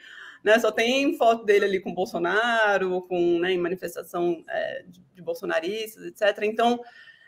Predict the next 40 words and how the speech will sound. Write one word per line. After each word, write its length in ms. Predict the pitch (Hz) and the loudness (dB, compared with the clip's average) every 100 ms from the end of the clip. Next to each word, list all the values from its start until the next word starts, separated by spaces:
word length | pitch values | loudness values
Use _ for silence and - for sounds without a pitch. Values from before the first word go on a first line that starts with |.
| _ - | _ -4
de-, 220 | 190 - | -2 4
também 440 | 220 226 226 254 | 6 6 6 4
sinaliza, 760 | 269 277 254 247 240 254 262 262 | 2 2 4 4 4 6 4 4
né, 120 | 233 220 | 2 4
pra 140 | 190 | 2
quem 220 | - 247 | 2 4
depois 320 | 233 233 - | 4 6 4
for 120 | 190 185 | 2 -4
pesquisar, 800 | - 175 175 170 170 202 180 175 | -4 -4 -2 0 2 4 2 0
for 200 | 180 156 | -6 -4
ver, 300 | 180 208 180 | -4 -2 -2
né, 120 | 175 | -4
provavelmente 380 | 175 170 165 175 | -6 -10 -8 -8
mais 160 | 175 | -6
próximo 320 | - 165 175 | -2 -2 0
das 120 | 196 214 | -2 2
eleições, 560 | 233 233 220 240 277 | 2 0 -2 -2 -4
a 40 | - | -8
pessoa 240 | 277 269 | 4 4
vai 180 | 285 285 | 6 4
ver 120 | 320 | 2
isso, 240 | 349 208 - | 2 0 -2
fala, 120 | 220 | 0
"Não, 180 | 220 165 | 2 0
então, 340 | 202 214 262 | -2 -2 -2
ok, 320 | 247 262 214 165 | -6 -2 -2 -2
então 200 | 170 196 | -2 -6
o 20 | |
Ricardo 340 | 190 202 190 | -4 -4 -2
Nunes 440 | 196 196 226 - - _ _ _ _ _ _ _ | -2 -2 -4 -10 -18 _ _ _ _ _ _ _
tem 160 | 233 220 | 2 4
esse 160 | 220 | 4
lado." 260 | 247 175 196 | 6 6 6
Agora, 440 | 226 262 254 - - _ | 8 6 6 -2 -16 _
é 140 | 226 | 6
exatamente 480 | 262 285 302 302 302 | 8 8 6 4 2
isso 120 | 294 277 | -2 -4
que 60 | |
você 240 | 294 294 302 | -4 -4 -6
falou, 640 | - 320 247 190 190 | -6 2 4 2 -2